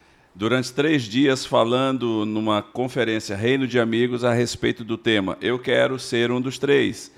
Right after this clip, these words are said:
que está na passagem de Mateus dezoito, vinte, em que o Senhor Jesus disse, "Onde dois ou três estiverem reunidos,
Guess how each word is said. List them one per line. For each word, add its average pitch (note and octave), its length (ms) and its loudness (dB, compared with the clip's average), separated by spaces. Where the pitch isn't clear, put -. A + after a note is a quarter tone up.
que F#2 60 -10
está G#2+ 680 2
na G2+ 160 -4
passagem G#2+ 400 0
de G#2+ 80 -6
Mateus A2 400 -2
dezoito, G#2 420 -8
vinte, A#2+ 380 -6
em F#2+ 60 -8
que - 120 -14
o G2+ 60 -12
Senhor G#2+ 280 -6
Jesus G2+ 460 -6
disse, G2+ 520 -6
"Onde G#2 240 -6
dois C3+ 320 0
ou C3+ 140 -2
três A#2 320 0
estiverem G2+ 500 -6
reunidos, B2+ 640 -4